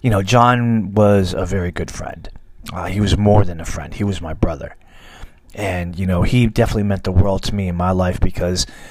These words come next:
you know, we really got a chance to connect in many ways through martial arts training, uh, through, uh, acting and stunts,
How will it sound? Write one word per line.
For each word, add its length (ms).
you 80
know, 340
we 560
really 680
got 220
a 60
chance 320
to 100
connect 380
in 100
many 200
ways 440
through 180
martial 460
arts 280
training, 600
uh, 360
through, 500
uh, 280
acting 520
and 120
stunts, 640